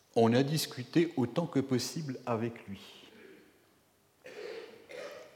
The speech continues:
Il s'est réveillé, on a discuté avec lui.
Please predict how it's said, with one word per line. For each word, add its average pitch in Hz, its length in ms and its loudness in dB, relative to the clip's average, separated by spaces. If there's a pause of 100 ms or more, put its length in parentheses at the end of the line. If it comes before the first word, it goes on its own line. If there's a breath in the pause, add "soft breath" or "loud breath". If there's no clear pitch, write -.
(100)
Il 95 80 -8
s'est 131 160 -2
réveillé, 113 680 0
on 104 140 -2
a 95 80 0
discuté 123 640 -6
avec 90 340 -6
lui. 82 140 -20